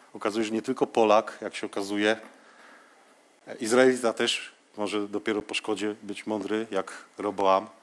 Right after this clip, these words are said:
Każdy z nas tak naprawdę z perspektywy czasu lepiej widzi miejsca, w których popełnił błędy. Więc moja rada, a która idzie za radą króla Salomona,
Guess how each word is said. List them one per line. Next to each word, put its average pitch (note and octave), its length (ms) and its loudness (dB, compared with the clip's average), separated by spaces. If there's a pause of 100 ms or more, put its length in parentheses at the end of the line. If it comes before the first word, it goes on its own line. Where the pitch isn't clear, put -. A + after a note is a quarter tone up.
(840)
Każdy C3 360 2
z G2 80 -4
nas A2 380 0 (360)
tak - 140 -14
naprawdę G2+ 600 -2 (540)
z - 120 -12
perspektywy - 640 -6
czasu G#2+ 400 -2
lepiej G#2 280 -8
widzi G2 420 -12 (720)
miejsca, A2 380 -2
w - 80 -10
których - 440 -6 (180)
popełnił G2 420 -4
błędy. F#2 440 0 (1500)
Więc G#2+ 220 -6 (260)
moja B2+ 260 4
rada, G2 360 4 (1200)
a - 100 -10
która B2 220 -2
idzie C#3+ 260 2
za B2 160 6
radą C3+ 280 8
króla C3 260 4
Salomona, A#2+ 640 4